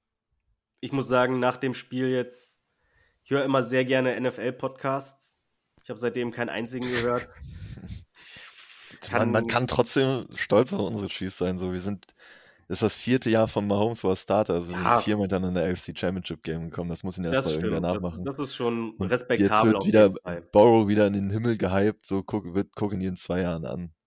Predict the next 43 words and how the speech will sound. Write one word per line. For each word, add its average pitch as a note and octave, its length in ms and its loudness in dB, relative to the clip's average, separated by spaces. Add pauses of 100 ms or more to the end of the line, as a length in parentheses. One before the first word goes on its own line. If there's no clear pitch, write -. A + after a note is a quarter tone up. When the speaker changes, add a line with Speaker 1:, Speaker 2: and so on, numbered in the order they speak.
(360)
Speaker 2:
Das F2 140 -12
ist - 80 -20
genauso, E2+ 320 -2
Speaker 1:
Ja, F2 100 -4 (140)
Speaker 2:
wie A#2 60 6
ich A2 100 -6
letzte F#2 240 -2
Woche D#3 160 2
Speaker 1:
du. - 0 -
Speaker 2:
gesagt F#2 300 0
hab, - 160 -2
mit, - 240 -6 (1040)
ähm, F2+ 400 -4 (280)
Jackson G2 520 0
und F2 280 -6 (760)
Mahomes F#2 460 -2
sind F2+ 200 -6
die F2 60 -8
nächsten F2 520 -4 (100)
Braden F2 320 0
und E2 160 -6
Manning. E2+ 380 -6 (140)
Ja. E2 160 -12 (280)
Äh, E2+ 160 -4
Brady F2 380 2
und E2 100 -6
Manning. E2+ 300 -8 (180)
So. - 260 -20 (420)
Speaker 1:
Jackson D3 300 -2
Mahomes, C3+ 340 2
meinst A2 280 0
du, A#2+ 40 -10
ist A2+ 100 -10
der A#2 80 -2
nächste A2+ 220 -4
Speaker 2:
Nein, F2 80 0
Speaker 1:
Manning? A#2+ 200 0
Speaker 2:
Jackson. G2+ 300 10
Speaker 1:
<laughs> A3 680 12
Speaker 2:
Lamar G#3+ 340 12
Jackson. F3+ 340 8 (1040)
Lamar G2+ 320 4
Jackson. F2 340 -2